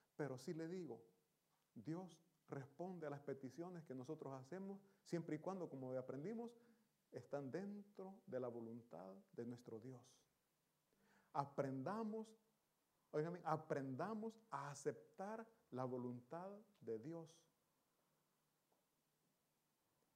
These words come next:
Ciertas oraciones Dios se las va a conceder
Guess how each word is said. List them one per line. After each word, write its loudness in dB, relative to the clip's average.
Ciertas 6
oraciones 4
Dios 0
se 2
las 4
va 4
a -2
conceder 0